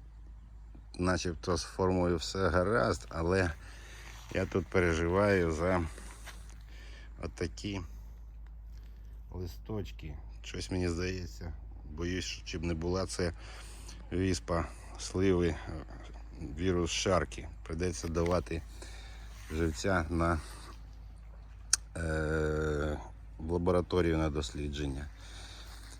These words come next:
Її здорово лупанули всякі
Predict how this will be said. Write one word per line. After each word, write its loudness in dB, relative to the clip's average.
Її 6
здорово 8
лупанули 6
всякі -4